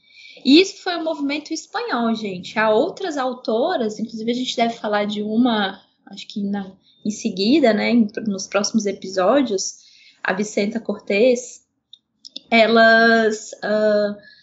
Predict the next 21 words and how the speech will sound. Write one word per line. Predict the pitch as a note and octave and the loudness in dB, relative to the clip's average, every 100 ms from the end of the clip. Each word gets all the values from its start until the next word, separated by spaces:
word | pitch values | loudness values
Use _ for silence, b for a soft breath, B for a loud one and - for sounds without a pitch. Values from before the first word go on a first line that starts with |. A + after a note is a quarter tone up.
| B B - | B B -4
era | D#4+ | -4
como | E4 G#4+ | -2 -2
se | G#4+ | -2
fosse | - A4 G#4+ | -2 -2 0
um | |
movimento, | G4 F4 D#4 C4 C#4 B3+ | 0 0 2 4 2 -2
assim, | - B3 | -2 0
de | A3+ | 0
colonizados | A#3 A3+ A#3 A#3 A3+ G#3 G#3 C4 C#4 B3+ C4 - - _ - | 0 0 2 4 2 2 0 0 -2 -6 -8 -14 -18 _ -14
e | A#3 | -12
colonizadores. | B3 A3+ A#3 A3+ A3+ G#3+ G3+ G3 F#3+ - - - - b b b b b b - | -4 0 4 2 2 -2 -2 -4 -4 -6 -12 -20 -20 b b b b b b 0
É, | G#3 G#3+ - - | 4 4 2 2
eles | A#3 A#3+ | 0 2
preocupavam | B3+ B3 - C4 E4+ | 0 0 -2 0 2
bastante | D4 C#4 - A#3 A#3 | 0 0 -2 0 0
com | - | 0
a | |
formação | G#3 A3 G#3+ A3 A3 | -4 0 -2 0 -2
dos | G3+ G#3 | -2 0
arquivos, | G#3+ - - A3 A3 A3+ - - - - - | -2 -2 -6 -4 0 -2 -2 -8 -10 -12 0
ah, | G#3 G#3+ G#3 | 6 6 6